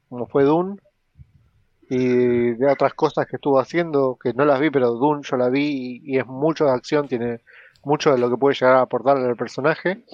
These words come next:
Y bueno, también el actor está muy comprometido. Yo creo que el personaje le va a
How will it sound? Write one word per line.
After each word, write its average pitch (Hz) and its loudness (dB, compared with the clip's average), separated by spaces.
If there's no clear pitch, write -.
Y 165 0
bueno, 170 4
también 143 2
el 127 -6
actor 165 2
está - -2
muy 160 -4
comprometido. 123 -6
Yo 123 -12
creo 123 -4
que 120 -4
el 113 -8
personaje 135 -2
le 123 0
va 131 2
a 113 -8